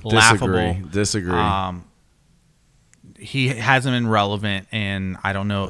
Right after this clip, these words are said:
Speaker 1: ten,
Speaker 2: False.
Speaker 1: ten, eleven years.
Speaker 2: False.
Speaker 1: The only good song he ever came out with was Rihanna Take Care, which,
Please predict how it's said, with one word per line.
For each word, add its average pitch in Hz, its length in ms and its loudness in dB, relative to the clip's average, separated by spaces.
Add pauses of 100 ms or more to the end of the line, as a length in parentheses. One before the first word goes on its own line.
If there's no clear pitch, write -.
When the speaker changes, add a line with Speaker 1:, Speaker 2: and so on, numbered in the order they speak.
Speaker 1:
ten, 92 200 0
Speaker 2:
False. - 440 -4
Speaker 1:
ten, 110 160 -4
eleven 110 280 -2
years. 104 300 -2
Speaker 2:
False. - 540 -6 (560)
Speaker 1:
The 135 120 0
only 165 300 4
good 185 140 4
song 160 140 0
he 135 80 2
ever 135 180 2
came 131 200 -2
out 104 200 2
with 101 220 -2
was 107 220 -6
Rihanna 113 340 -2
Take 131 180 -6
Care, 123 280 -4 (540)
which, 107 300 -6